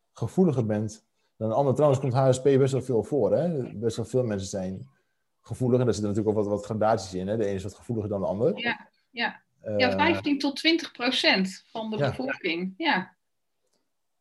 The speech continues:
Speaker 1: Dat is best veel.
Speaker 2: Ja.
Speaker 1: Dus één op de zes, één op de, één op de vijf, één op de zes, hè? Dus dat,
Speaker 2: Ja,
Speaker 1: eh,
Speaker 2: ja.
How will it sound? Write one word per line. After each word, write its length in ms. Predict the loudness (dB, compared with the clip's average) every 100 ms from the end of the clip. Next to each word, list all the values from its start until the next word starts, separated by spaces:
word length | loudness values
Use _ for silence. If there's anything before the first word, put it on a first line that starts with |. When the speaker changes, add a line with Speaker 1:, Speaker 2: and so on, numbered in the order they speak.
| _
Speaker 1:
Dat 100 | 0
is 60 |
best 140 | 2 4
veel. 420 | 4 2 -2 _ _ _ _ _ _
Speaker 2:
Ja. 320 | -2 -2 -2 -8 -20 _ _ _ _ _ _ _ _ _ _
Speaker 1:
Dus 180 | -10 -6
één 160 | -4
op 60 | -2
de 60 | -2
zes, 300 | -2 -2 -2
één 180 | -4
op 60 | -4
de, 60 | -4
één 160 | -2
op 60 | -2
de 60 | -2
vijf, 280 | -2 -2
één 120 | -4 -8
op 60 |
de 60 | -6
zes, 220 | -6 -6
hè? 100 | -8
Dus 120 | -6 -6
dat, 180 | -4
Speaker 2:
Ja, 100 | 0 2 2 -2
Speaker 1:
eh, 120 | -8
Speaker 2:
ja. 280 | -6 -6 -8